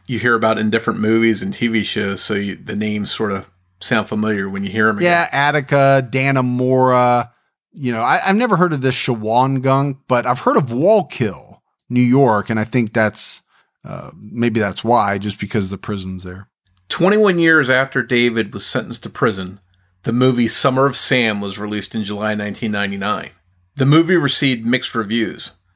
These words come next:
Speaker 1: The film was directed by Spike Lee and starred several known actors such as John Leguizamo, Mira Sorvino, and Adrien Brody. Jimmy Breslin starred as himself in the film. The movie was not well received by the victims' families,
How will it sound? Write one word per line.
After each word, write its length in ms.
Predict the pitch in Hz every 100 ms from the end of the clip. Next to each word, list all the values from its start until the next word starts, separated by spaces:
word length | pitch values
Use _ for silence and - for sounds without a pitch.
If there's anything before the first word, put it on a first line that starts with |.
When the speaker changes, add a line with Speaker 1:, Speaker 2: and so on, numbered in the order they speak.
| _ -
Speaker 1:
The 80 | 117
film 260 | 156 156
was 180 | 170 156
directed 420 | 143 139 135 117
by 120 | 104 104
Spike 500 | - - 120 113 -
Lee 420 | 113 107 98 95
and 140 | 101
starred 320 | - 123 110
several 380 | - 135 113 117
known 280 | 113 113 107
actors 500 | 107 110 - 95 -
such 300 | - 110 -
as 140 | 101
John 340 | - 113 107 107
Leguizamo, 840 | 110 107 104 104 107 101 101 98 _ _ _
Mira 240 | 110 113 110
Sorvino, 720 | - 110 104 104 98 98 98 _ _ -
and 140 | 113
Adrien 400 | 117 113 107 104
Brody. 440 | 98 107 98 - - _ _ _ -
Jimmy 240 | 147 156
Breslin 480 | 123 127 139 120 104
starred 400 | - 127 117 110
as 160 | 101 95
himself 480 | 98 - 120 110
in 80 | 101
the 80 | -
film. 380 | - 98 95 - _ _ _ _
The 80 | 131
movie 300 | 143 190 185
was 180 | 151 117
not 300 | 131 139 -
well 160 | 127 120
received 580 | 110 - 139 127 110
by 120 | 104 120
the 80 |
victims' 420 | 117 135 - 107 -
families, 640 | 131 127 107 87 - -